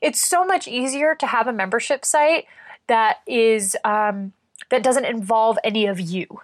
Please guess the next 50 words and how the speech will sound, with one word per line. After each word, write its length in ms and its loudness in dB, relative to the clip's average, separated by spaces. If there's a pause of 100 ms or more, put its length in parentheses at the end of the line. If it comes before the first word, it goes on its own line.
(260)
right? 100 0
That 60 0
doesn't 160 2
involve 260 2
any 160 2
of 80 0
who 200 0
you 280 0
are 340 4
or 80 0
involve 360 0
your 180 -6
energy. 340 -2
You 140 -12
know, 180 -2
people 200 0
are 40 0
so 360 2
obsessed 460 0
with 180 -4 (460)
passive 360 0
income, 320 -2
passive 380 0
income. 420 -6 (140)
I 80 2
don't 140 4
believe 300 0
in 100 -2
passive 320 -2
income, 340 -2
first 180 -4
of 40 -2
all. 120 4
I 80 0
think 120 -6
that 120 -2
term 180 -2
is 60 -8
a 60 -2
total 240 0
misnomer. 560 -2 (920)
You 80 -2
still 160 4
had 140 2
to 80 -4
do 200 -2
something 360 -2
to 80 -2
get 220 0
it, 180 2